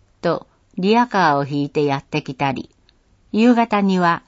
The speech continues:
お豆腐屋さんが鐘をチリンチリンと鳴らしながらやってきて、隣の家からは夕食の支度をする音が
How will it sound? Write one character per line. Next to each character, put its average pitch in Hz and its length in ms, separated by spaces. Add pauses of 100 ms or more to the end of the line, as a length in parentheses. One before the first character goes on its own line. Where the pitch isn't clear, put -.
(400)
お 185 140
豆 226 240
腐 214 80
屋 208 160
さ 185 240
ん 180 80
が 165 140
鐘 190 400
を 180 180 (500)
チ 226 140
リ 240 160
ン 233 140
チ 226 160
リ 220 260
ン 208 160 (160)
と 208 120
鳴 196 160
ら 165 100
し 180 160
な 165 120
が 151 120
ら 147 80
や 139 140
っ - 40
て - 180
き - 140
て、 - 260 (840)
隣 226 340
の 233 160
家 226 200
か 185 160
ら 156 120
は 135 200 (180)
夕 220 180
食 226 300
の 202 120
支 - 120
度 202 360
を 190 60
す 185 180
る 180 160
音 175 280
が 135 180